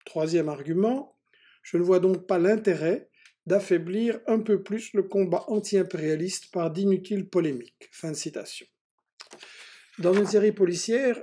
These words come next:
une personne qui présente trois ar-, trois alibis successifs, elle perd sa crédibilité, non ? Alors, de deux choses l'une.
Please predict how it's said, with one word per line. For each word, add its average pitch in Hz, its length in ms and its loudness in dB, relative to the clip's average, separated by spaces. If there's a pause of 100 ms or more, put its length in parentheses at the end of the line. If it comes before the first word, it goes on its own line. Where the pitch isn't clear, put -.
une 175 220 -2
personne 208 460 0
qui 180 140 -6
présente 180 580 -2 (100)
trois 196 400 2
ar-, 170 240 -4 (160)
trois 175 300 0
alibis 175 520 0 (400)
successifs, - 960 -4 (1000)
elle 156 160 -6
perd 175 160 2
sa 170 140 -2
crédibilité, 175 720 2
non ? 156 300 -4 (840)
Alors, 240 540 4 (120)
de 180 140 0
deux 233 180 0
choses 196 300 2
l'une. 147 360 0